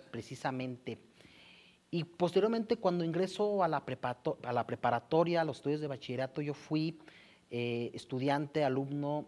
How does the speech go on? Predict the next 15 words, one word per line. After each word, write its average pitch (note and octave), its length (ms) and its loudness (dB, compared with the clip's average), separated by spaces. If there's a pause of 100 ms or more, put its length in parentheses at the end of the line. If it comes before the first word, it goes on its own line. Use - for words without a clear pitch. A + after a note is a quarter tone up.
de A#2 240 -6
la A2+ 80 -6
Escuela C#3 420 0
Preparatoria B2+ 600 -4
Isaac B2+ 260 -4
Arriaga C3 460 -4
número B2+ 320 -6
cuatro B2+ 460 -4 (580)
de A#2 60 -4
la A2+ 100 -2
Universidad A2+ 500 -4
Michoacana B2 840 -8
de G2+ 100 -12
San G#2+ 180 -10
Nicolás A2+ 680 -8